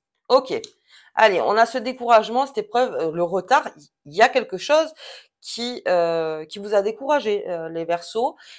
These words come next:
et alors, est-ce que c'est l'altercation ? Est-ce que c'est quelque chose où vous vous êtes dit, « Tiens », mais ça, en tout cas, ça vous pose à réfléchir,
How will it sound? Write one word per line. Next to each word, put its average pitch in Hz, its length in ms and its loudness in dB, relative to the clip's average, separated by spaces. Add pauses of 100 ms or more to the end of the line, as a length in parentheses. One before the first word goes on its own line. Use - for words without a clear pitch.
(200)
et - 360 0 (800)
alors, 170 200 4
est-ce - 240 -2
que 262 100 -4
c'est 233 440 -6
l'altercation ? 214 680 -6 (480)
Est-ce 202 160 0
que 220 80 -8
c'est 214 140 -12
quelque 208 180 -4
chose 196 220 -4
où 185 60 -12
vous 170 60 -14
vous 170 140 -8
êtes 175 100 -4
dit, « 180 160 -14
Tiens », - 300 -6
mais 175 80 -12
ça, - 180 -4
en 202 60 0
tout 202 160 -18
cas, 294 100 0
ça 277 140 -6
vous 202 140 -12
pose 247 200 -2
à 226 60 -2
réfléchir, - 540 -14